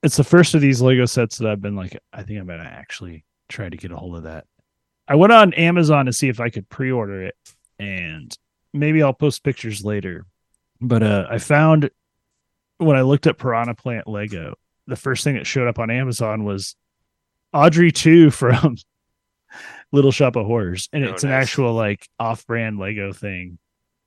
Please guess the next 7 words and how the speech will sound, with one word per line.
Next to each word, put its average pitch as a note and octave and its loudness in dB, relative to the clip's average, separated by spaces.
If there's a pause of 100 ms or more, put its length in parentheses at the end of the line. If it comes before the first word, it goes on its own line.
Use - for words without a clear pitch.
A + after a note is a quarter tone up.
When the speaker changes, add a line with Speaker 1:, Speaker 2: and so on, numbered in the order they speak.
(220)
Speaker 1:
where A#2+ -4
you A2+ -6
can A2 -6
build A2 -4 (880)
this - -16 (100)
Audrey G2+ -10
two. F#3 -2